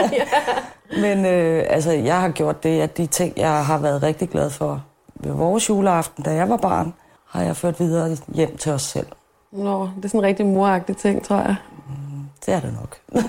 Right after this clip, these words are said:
Speaker 1: Hvad, hvad er det for eksempel?
Speaker 2: <laughs> Jamen, det er, øh, vi starter til formiddag, eller da-, faktisk dagen før, der
Speaker 1: Mm.
Speaker 2: laver jeg en ordentlig gang risengrød. Og så, øh, så stiller vi juletræet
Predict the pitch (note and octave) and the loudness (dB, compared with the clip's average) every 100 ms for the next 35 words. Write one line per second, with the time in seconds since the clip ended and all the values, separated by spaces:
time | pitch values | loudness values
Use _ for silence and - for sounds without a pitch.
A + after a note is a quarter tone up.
0 | B3+ G#3+ B3 G#3+ G3+ G#3+ A#3 A3+ A3+ - | 6 6 4 4 4 4 2 0 0 0
1 | G#3 G#3 - _ - F3+ F3+ E3 G#3 A3 | -4 -12 -18 _ 0 2 4 4 4 6
2 | G3+ F3 D#3 D3 C3+ C3 B2 A2 _ _ | 6 6 4 2 2 0 -2 -6 _ _
3 | _ _ _ - D#3+ D#3+ F3 F3 G3+ G3 | _ _ _ -2 0 2 4 4 2 0
4 | E3+ D#3 C#3 C3 A#2+ A#2+ _ - E3+ A3+ | 2 2 2 0 -4 -10 _ -2 2 4
5 | B3 - C3+ B2+ - E3+ - F#3 G3 - | 4 2 2 0 0 -2 2 0 2 2
6 | - F3 - C#3 - - _ _ E3+ F3 | 0 0 2 2 2 -4 _ _ 0 2
7 | E3 E3 D#3+ D#3+ C#3 - - - - - | 2 2 2 0 -4 -14 -16 -16 -18 -20
8 | - - D#3 D#3+ - G#3 F#3 F#3 D#3+ - | -12 -2 -2 0 2 2 2 0 -2 -12
9 | _ _ _ - D#3 C#3+ D3+ C#3+ D#3 C#3+ | _ _ _ 0 2 2 2 0 -2 -2
10 | B2+ - - _ _ _ _ _ - - | -2 -4 -14 _ _ _ _ _ -4 0
11 | D3+ - F3 E3+ E3 D#3 D#3 D3 C#3+ C3 | 2 2 4 4 4 4 2 2 0 0
12 | B2+ A#2+ - _ _ _ _ _ _ _ | -2 -4 -12 _ _ _ _ _ _ _
13 | _ - - D#3 - - - D#3+ C#3 C#3+ | _ -8 -2 -2 0 -2 2 4 4 2
14 | C3+ G#3 B3 - - G3+ | 2 2 2 2 4 4